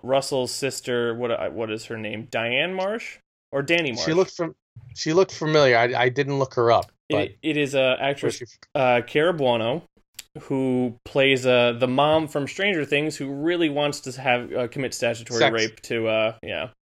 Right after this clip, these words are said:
Speaker 1: it's an interesting, there's a lot of stuff about this which seemed like it could be interesting, and the execution was just botched so horribly. I mean, yeah, w-, once again, it doesn't really get that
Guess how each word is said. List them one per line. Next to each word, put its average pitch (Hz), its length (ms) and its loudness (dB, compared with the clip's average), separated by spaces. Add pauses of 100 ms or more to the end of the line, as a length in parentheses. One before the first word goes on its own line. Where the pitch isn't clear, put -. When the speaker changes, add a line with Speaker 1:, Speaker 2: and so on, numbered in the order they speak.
(160)
Speaker 1:
it's 139 460 -2
an 170 80 4
interesting, 190 720 4
there's 165 160 6
a 185 60 4
lot 214 180 6
of 208 60 4
stuff 214 180 -2
about 147 320 2
this 143 180 -4
which 135 200 -2
seemed 160 340 0
like 139 220 0
it 123 120 -6
could 135 200 -2
be 123 100 0
interesting, 113 800 -4
and 123 160 -4
the 123 140 -2
execution 120 720 -4
was 113 180 -2
just - 380 -6 (440)
botched 120 460 -2
so 113 300 -2
horribly. 110 500 -4
I 127 80 -4
mean, 123 360 -4 (640)
yeah, 170 140 2
w-, 160 220 -2
once 202 160 -2
again, 180 300 -2
it 151 160 -6
doesn't 190 260 -4
really 170 280 -4 (300)
get 156 300 -4 (320)
that 139 320 -8